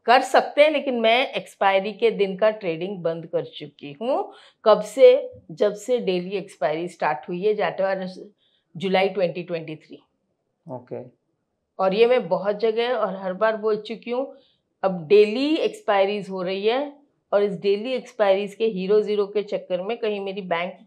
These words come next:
Speaker 1: बैलेंस की एक्सपायरी ना हो जाए, इसलिए stop trading daily expiries।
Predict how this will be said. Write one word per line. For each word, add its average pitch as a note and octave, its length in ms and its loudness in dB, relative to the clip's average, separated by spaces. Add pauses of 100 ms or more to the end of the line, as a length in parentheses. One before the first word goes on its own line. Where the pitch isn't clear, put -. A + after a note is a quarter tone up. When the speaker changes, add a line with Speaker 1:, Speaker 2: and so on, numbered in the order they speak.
(480)
Speaker 1:
बैलेंस F#3+ 420 0
की A3 80 -2
एक्सपायरी E3+ 540 -4
ना D#3+ 100 -12
हो D3+ 220 -14
जाए, D3 300 -14 (540)
इसलिए A3+ 640 -4 (460)
stop A3+ 320 2
trading F#3+ 600 -8 (420)
daily F3 320 -4
expiries। D3 600 -8